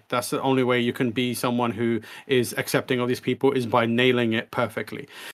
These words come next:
And trying to convince someone to take a different stance from Kendrick's perspective by telling them they need to reach for perfection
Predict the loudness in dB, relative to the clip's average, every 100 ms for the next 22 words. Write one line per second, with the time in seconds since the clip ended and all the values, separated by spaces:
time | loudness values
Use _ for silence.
0 | -12 0 2 2 -2 _ _ -2 4 4
1 | 4 2 2 6 6 6 4 0 2 2
2 | 2 0 -6 -12 _ -4 0 2 2 2
3 | 2 0 -4 -4 -2 0 -2 -8 -8 -4
4 | -2 0 0 0 -2 0 -2 0 0 0
5 | -4 -12 0 0 2 2 2 2 2 2
6 | 0 0 -2 -2 -4 -2 -2 -4 -6 -2
7 | -2 -4 -10 -6 -2 -2 0 2 0